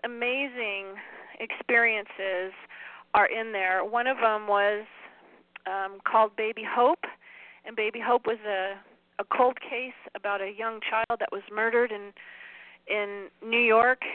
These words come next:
um, many, many years ago. And I actually did a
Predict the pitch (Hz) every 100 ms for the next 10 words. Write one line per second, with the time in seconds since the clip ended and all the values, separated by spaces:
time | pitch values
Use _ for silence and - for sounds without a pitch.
0 | - - - - 202 202 196 208 - -
1 | - - - - 214 226 226 220 214 214
2 | 220 240 233 226 240 262 - - - -
3 | - _ 202 208 208 208 208 - 240 262
4 | - 240 233 233 -